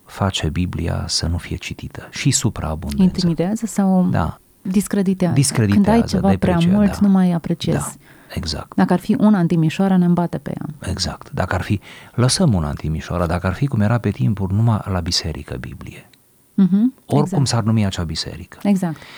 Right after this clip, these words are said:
Speaker 1: Deci dacă singurul exemplar ar fi la biserică, ne-am duce la... De ce pe vremuri, când Biblia era numai la biserică și când puțin știau citi, nu numai în Biblie, în orice carte, de ce oamenii se duceau cu mai multă râvnă și regularitate la biserică?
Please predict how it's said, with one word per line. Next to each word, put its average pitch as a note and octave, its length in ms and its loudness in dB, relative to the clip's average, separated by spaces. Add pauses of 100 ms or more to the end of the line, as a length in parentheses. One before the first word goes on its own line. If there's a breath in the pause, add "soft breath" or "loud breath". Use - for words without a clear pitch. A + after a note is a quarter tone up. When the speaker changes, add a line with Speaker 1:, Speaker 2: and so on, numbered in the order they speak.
(180 loud breath)
Speaker 1:
Deci F#2 140 -2
dacă F#2 240 0
singurul D3+ 420 4
exemplar G#2+ 480 2
ar F#2+ 100 0
fi G2 120 -6
la F2+ 140 -2
biserică, C#3 800 -2 (440 loud breath)
ne-am F2+ 360 2
duce G#2+ 260 -2
la... F2+ 80 -2 (100)
De G2+ 120 -2
ce D#3 280 -2
pe A2 220 -2
vremuri, B2+ 560 0
când F#2 240 -2
Biblia G2+ 260 -2
era G2 100 0
numai F#2+ 220 0
la E2+ 80 -4
biserică F2 480 -4
și D#2+ 140 -6
când D#2+ 180 -6
puțin F2+ 300 -4
știau E2 260 -6
citi, - 480 -10 (340)
nu F#2+ 120 -2
numai D#2+ 180 -2
în D#2+ 60 -2
Biblie, C#2 280 -6
în D2 60 -6
orice E2 220 -8
carte, - 420 -12 (300)
de F2+ 240 0
ce - 260 0
oamenii A2 500 2
se - 100 -4
duceau G2 580 -4
cu - 120 -8
mai E2+ 160 -2
multă F#2 300 -2
râvnă G2+ 380 -2
și F2+ 160 -6
regularitate D#2+ 600 -6
la C#2 100 -6
biserică? C#2+ 500 -8